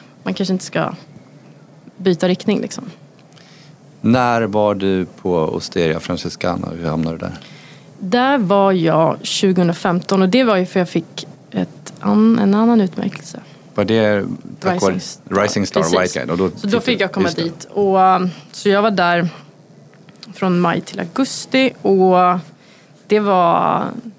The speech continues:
Speaker 1: väldigt speciellt och givande på otroligt många plan.
Speaker 2: Mm.
Speaker 1: När jag tänker tillbaka på det så är det så här, shit, hur fan orkar man liksom, du vet? Eh, för det var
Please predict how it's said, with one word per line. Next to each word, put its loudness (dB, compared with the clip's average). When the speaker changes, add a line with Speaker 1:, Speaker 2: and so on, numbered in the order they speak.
Speaker 1:
väldigt 0
speciellt -4
och 2
givande 2
på 0
otroligt 0
många -2
plan. -4
Speaker 2:
Mm. -4
Speaker 1:
När -2
jag -2
tänker 0
tillbaka 0
på -2
det -2
så -6
är 0
det -4
så -6
här, -10
shit, -8
hur -10
fan -2
orkar -8
man 4
liksom, -8
du -4
vet? -6
Eh, -4
för -6
det 0
var 4